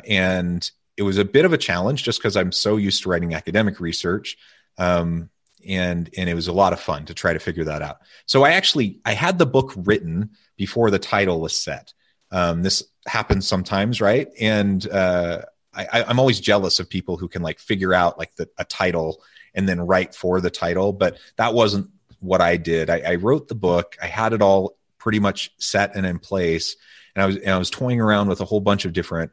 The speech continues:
iterations, different types of, uh, approaches to the title, um, each of which had kind of the same core components, but I, I just couldn't, I was wrestling with that word,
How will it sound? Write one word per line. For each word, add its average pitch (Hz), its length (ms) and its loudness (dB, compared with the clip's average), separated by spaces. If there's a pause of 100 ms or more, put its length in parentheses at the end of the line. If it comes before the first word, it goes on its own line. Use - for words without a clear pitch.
(120)
iterations, 87 640 -2
different 87 300 -6
types - 400 -4
of, 78 320 -6
uh, 78 400 -10
approaches - 500 -2
to - 140 -14
the 82 80 -8
title, 87 580 -2 (680)
um, 98 400 2
each 208 220 2
of 156 140 4
which 117 260 2
had 104 380 -2 (340)
kind 110 200 0
of 95 60 -2
the 92 80 0
same 101 280 2
core 98 240 0
components, 87 720 -4 (340)
but 101 100 2
I, - 260 -2
I - 40 -2
just - 220 -2
couldn't, 151 420 0 (1400)
I 110 100 -6
was 113 160 2
wrestling 101 520 2
with 87 160 -4
that 78 180 -2
word, 71 320 -6